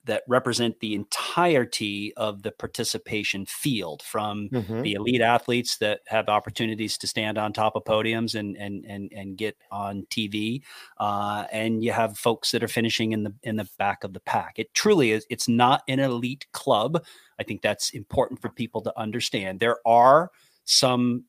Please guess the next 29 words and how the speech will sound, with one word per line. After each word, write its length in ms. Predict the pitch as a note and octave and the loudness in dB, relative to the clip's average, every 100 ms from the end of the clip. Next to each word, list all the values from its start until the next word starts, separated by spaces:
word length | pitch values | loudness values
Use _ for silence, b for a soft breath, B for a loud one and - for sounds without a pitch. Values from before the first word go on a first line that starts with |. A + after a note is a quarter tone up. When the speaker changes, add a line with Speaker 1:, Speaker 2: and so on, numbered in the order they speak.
| _ - | _ -6
Speaker 1:
elite 480 | A#2 A#2 E3 - - _ _ _ _ - | -4 -2 -4 -6 -20 _ _ _ _ -8
clubs 720 | - F#3 A#2 B2 E3 - - _ | 4 8 8 6 0 -4 -4 _
in 320 | - B2 A#2+ A2 | -2 0 0 -2
the 100 | G#2+ | -4
region 560 | G#2 G2 F2 A2 C#3+ | -4 -6 -4 -4 -4
that 220 | B2 G#2+ | -2 -4
have 340 | G#2+ G#2+ G#2+ G2+ | -2 0 0 -4
sort 240 | - A2+ | -4 -4
of 160 | A2+ - | -4 -6
performance 720 | A#2+ - C#3+ C3+ B2+ - - | -8 2 6 6 4 -2 -8
requirements 680 | G#2+ - A2 G2+ G2 C3+ C#3+ | -8 -4 0 0 -2 -4 -6
for 320 | - G#2+ G2+ | -6 -4 -4
membership. 640 | G2 G2 F#2 F#2 G2 A2 - B B B B - | -6 -8 -10 -10 -10 -10 -12 B B B B -12
Um, 460 | G2 G2 F#2+ G2 - C#4+ - - | -8 -6 -6 -10 -14 -20 -20 -4
Millennium 500 | B2+ B2 C3+ C3 B2 | 0 4 6 4 4
Running 220 | B2 A#2+ | 2 2
Club 240 | B2 A#2 | 2 0
is 180 | A2 - - | 0 -6 -12
not 460 | A#2+ A#2 D3+ E3+ - _ _ | -6 4 6 6 2 _ _
that 220 | G2 F#2 - _ - | -6 -6 -8 _ -14
case. 420 | - E2 C3 - | -10 -8 -6 -6
It 200 | A2+ A#2+ | -6 -4
really 360 | B2+ B2+ A#2 A#2+ | -2 0 0 -2
is 220 | A#2 G#2+ - | -2 -8 -14
an 140 | A#2+ A2 - | -12 -8 -2
every 380 | B2+ B2 A#2+ | -2 0 -2
person's 880 | A#2 - B2+ - B2 G#2+ G2+ G2 - _ _ | -2 -2 0 0 -2 -4 -6 -6 -8 _ _
running 540 | G#2+ A2 G#2+ G2+ F#2+ - | -10 -8 -6 -8 -10 -8
club, 480 | - A2 F#2 A2 | 0 0 0 -8